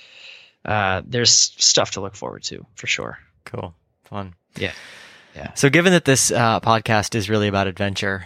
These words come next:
Speaker 2: um, let's talk about adventure and, uh, what could be perceived as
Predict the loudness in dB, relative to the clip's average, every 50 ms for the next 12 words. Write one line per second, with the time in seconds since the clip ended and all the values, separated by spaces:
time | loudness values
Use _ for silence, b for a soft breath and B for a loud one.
0 | -12 -12 -10 -6 -4 -4 -4 -4 -6 -6 -10 -12 -18 -20 _ _ _ _ _ _
1 | _ _ -20 _ _ _ _ _ _ _ _ _ _ _ _ _ _ _ _ _
2 | _ _ -14 -8 -2 0 2 2 2 2 2 2 2 2 2 2 2 2 0 0
3 | 0 0 0 0 0 0 0 2 2 0 0 -2 -2 -2 -2 -4 -4 -6 -6 -8
4 | -8 -8 -8 -6 -6 -4 -4 -6 -6 -10 -8 -2 0 2 2 2 0 _ _ -20
5 | -20 _ -8 -6 -4 -4 -2 0 0 0 0 0 0 0 0 2 2 4 4 4
6 | 4 2 0 -4 -4 -2 0 0 0 0 -2 -4 -6